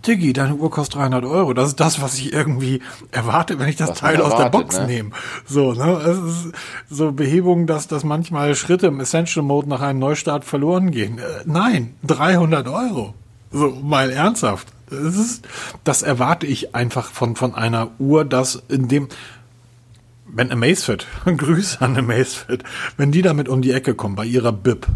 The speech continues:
Speaker 1: für neunundfünfzig Euro und sagen, so, jetzt haben wir aber eine verbesserte Leichtgängigkeit beim Wischen, sag ich, neunundfünfzig Euro. Alles klar, das finde ich schön, dass ihr da weiterhin an diese Uhr schraubt.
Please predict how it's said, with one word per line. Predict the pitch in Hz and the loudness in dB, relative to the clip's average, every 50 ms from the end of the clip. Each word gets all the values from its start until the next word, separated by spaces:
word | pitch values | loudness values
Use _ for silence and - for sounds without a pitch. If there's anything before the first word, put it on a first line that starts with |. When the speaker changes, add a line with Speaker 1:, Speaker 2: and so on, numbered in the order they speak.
| - - | -2 -6
Speaker 1:
für | - - - 120 117 110 101 101 98 92 - - | -12 -6 0 0 2 2 2 0 -2 -6 -8 -4
neunundfünfzig | 123 131 131 131 131 117 123 123 113 - - 101 - | 0 2 4 4 4 2 2 -2 -2 -2 -6 -6 -4
Euro | 104 104 101 98 85 85 87 - - | -4 -4 -4 -4 -4 -6 -10 -14 -12
und | - 104 | -12 -8
sagen, | 104 117 117 113 110 107 | -2 0 0 0 0 0
so, | 123 143 156 | 2 4 4
jetzt | 147 135 110 - - | 4 4 2 2 0
haben | 127 131 131 | 0 2 2
wir | 127 | 0
aber | 117 117 | 0 0
eine | 117 117 - | -2 -2 0
verbesserte | 131 120 107 131 139 - 147 120 113 | -2 0 0 0 0 0 0 0 0
Leichtgängigkeit | 117 123 123 - - 120 120 120 - - 117 107 104 - | 0 -2 -2 -2 -4 -2 -2 -2 -6 -4 -4 -4 -4 -4
beim | 95 98 98 | -6 -6 -6
Wischen, | 104 107 - 95 92 | -6 -8 -8 -8 -6
sag | 98 113 | -6 -6
ich, | 117 | -4
neunundfünfzig | 120 123 120 107 101 104 92 - - 98 92 | -4 -4 -4 -4 -6 -8 -10 -8 -8 -8 -8
Euro. | 90 90 87 85 87 - - - - - - - - - - | -8 -8 -10 -10 -12 -14 -16 -20 -20 -18 -18 -16 -16 -14 -6
Alles | - 147 185 180 - | 0 0 0 2 2
klar, | - 117 101 | 0 0 0
das | - | 0
finde | - 135 127 | 0 -2 -2
ich | 117 - | -2 2
schön, | - 151 170 180 175 | 4 6 6 6 4
dass | 165 131 - | 2 0 2
ihr | - 131 | 2 2
da | 117 110 101 | 2 2 0
weiterhin | 98 107 127 127 160 143 127 123 | 2 0 2 2 0 0 0 -2
an | 113 110 | -2 -2
diese | 110 113 107 113 117 | -2 0 -2 -2 -4
Uhr | 101 113 113 113 | -4 -6 -6 -6
schraubt. | 107 - - - 95 92 - - | -6 -6 -4 -4 -4 -4 -4 -6